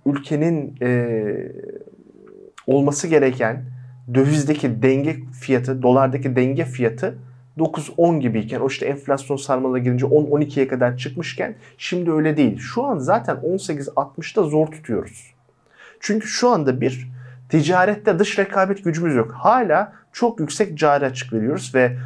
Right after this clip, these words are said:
o net hata ve noksan kaleminde görünenler bile bunu tamamen örtmeye yetmiyor. Bu bir. Ee, ikincisi,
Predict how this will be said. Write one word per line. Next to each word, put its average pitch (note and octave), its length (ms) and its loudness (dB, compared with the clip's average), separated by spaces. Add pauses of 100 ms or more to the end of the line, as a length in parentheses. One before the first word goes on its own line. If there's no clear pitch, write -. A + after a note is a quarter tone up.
(140)
o C3+ 260 6
net F3 180 -2
hata D3 320 0
ve C3 80 -2 (100)
noksan B2 480 -4
kaleminde C3 320 2
görünenler C3+ 580 2
bile B2 160 -2
bunu D3 140 -6
tamamen C3+ 440 0
örtmeye C#3+ 500 0 (300)
yetmiyor. A#2+ 560 -2
Bu E3+ 120 -4
bir. - 240 -4 (560)
Ee, B2+ 380 4
ikincisi, A#3+ 580 -2